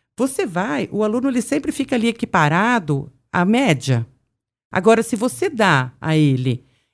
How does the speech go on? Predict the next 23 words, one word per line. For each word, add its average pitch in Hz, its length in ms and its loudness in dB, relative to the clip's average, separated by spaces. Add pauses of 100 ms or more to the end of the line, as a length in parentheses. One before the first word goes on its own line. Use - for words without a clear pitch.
(280)
instrumentos, 180 920 2 (220)
jogos, 151 800 0 (140)
conteúdo 202 640 0
que - 180 -6
ele 220 180 2
pode 208 360 2
voar, 180 600 4 (240)
ele 294 140 -6
vai 381 160 -4
voar, 320 480 -4 (800)
né? 180 220 0
Porque, 220 300 -4
assim, 233 340 -2
a 175 100 -4
gente, 214 380 -6 (260)
é, 170 180 0
fomenta 220 640 -2
muito 214 640 0 (500)
a 165 120 0
utilização 185 800 -2
de 143 140 -6
conteúdos 160 840 -2
hoje. 175 380 -4